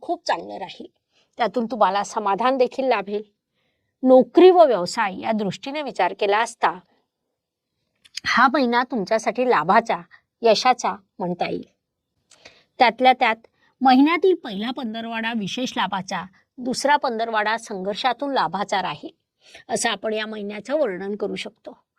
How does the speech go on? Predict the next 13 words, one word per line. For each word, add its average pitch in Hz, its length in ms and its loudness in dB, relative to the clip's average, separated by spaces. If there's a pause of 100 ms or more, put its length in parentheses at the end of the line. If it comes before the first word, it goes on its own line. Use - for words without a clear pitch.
(300)
नोकरी 294 420 2
व 392 180 2
व्यवसाय 214 500 -2
या 196 100 -6
दोन्ही 208 420 -6
आघाड्यांवर 202 640 -4
तुम्हाला 214 360 -4
अत्यंत 277 460 -4
सकारात्मक 214 760 -2
परिणाम 190 380 -2
प्राप्त - 400 -6
होणार 185 320 -6
आहेत. - 260 -12